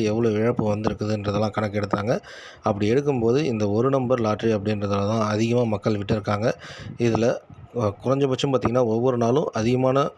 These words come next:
லாட்டரி டிக்கெட்டுகள் விற்பனை ஆனாலும், அதிகமான இழப்பு மக்களுக்குன்னா இந்த ஒரு நம்பர் லாட்டரின்றத கண்டுபிடிச்சதுனால, இதை நிறுத்துறதுக்கு முயற்-, முழு முயற்சி இது பண்ணாங்க.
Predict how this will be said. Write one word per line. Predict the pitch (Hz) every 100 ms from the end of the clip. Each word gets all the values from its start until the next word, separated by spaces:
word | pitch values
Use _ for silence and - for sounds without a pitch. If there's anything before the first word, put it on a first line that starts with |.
| - - - -
லாட்டரி | 117 117 131
டிக்கெட்டுகள் | 120 110 107
விற்பனை | 101 107 135 123
ஆனாலும், | 104 107 104 117
அதிகமான | 107 117 131 131 127
இழப்பு | 113 110 110
மக்களுக்குன்னா | 101 - 107 110 123
இந்த | 104
ஒரு | 104
நம்பர் | 117 113 110
லாட்டரின்றத | 104 101 110 101 104
கண்டுபிடிச்சதுனால, | 104 107 107 101 107 101 110 170 - - - - -
இதை | 110
நிறுத்துறதுக்கு | 107 127 131 123 110 143
முயற்-, | 117 110 113
முழு | 110 117 131
முயற்சி | 127 120 - 120
இது | 101
பண்ணாங்க. | 104 101 101